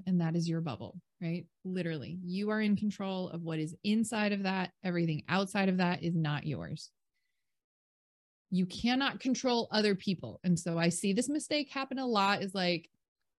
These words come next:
we feel disrespected. And so the response is, "You're not gonna talk to me like that." That's not holding to a boundary. That's trying to control somebody else's behavior.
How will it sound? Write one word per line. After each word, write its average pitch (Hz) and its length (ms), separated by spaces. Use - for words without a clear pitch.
we 185 220
feel 330 400
disrespected. 175 1080
And 180 160
so 185 140
the 170 120
response 175 440
is, 175 220
"You're 190 520
not 370 180
gonna 330 160
talk 160 340
to 180 100
me 143 180
like 92 260
that." - 320
That's 247 260
not 247 200
holding 180 300
to 160 120
a 156 40
boundary. 104 420
That's 160 180
trying 175 220
to 165 40
control 160 360
somebody 151 300
else's 160 300
behavior. - 420